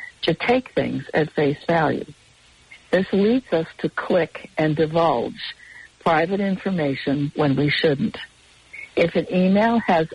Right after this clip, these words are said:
our bank's name and logo, we may readily assume that it is actually from our bank. But the scammers also want to create a sense of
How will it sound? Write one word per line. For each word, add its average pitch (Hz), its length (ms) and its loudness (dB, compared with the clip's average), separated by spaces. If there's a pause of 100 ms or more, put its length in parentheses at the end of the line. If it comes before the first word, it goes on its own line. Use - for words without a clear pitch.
our 156 220 0
bank's 160 480 -2 (240)
name 156 580 0
and 151 220 2
logo, 175 580 0 (580)
we 180 120 2
may 170 220 4
readily 190 520 2
assume 143 460 -2
that 156 180 0
it 160 160 2
is 160 140 -2
actually 151 380 0
from 127 260 0
our 151 120 2
bank. 202 540 0 (540)
But 160 160 -2
the 165 80 2
scammers 233 680 -2
also 185 340 0
want 151 220 -2
to 143 60 -2
create 147 400 0
a 143 80 -4
sense 151 320 -2
of 147 100 -2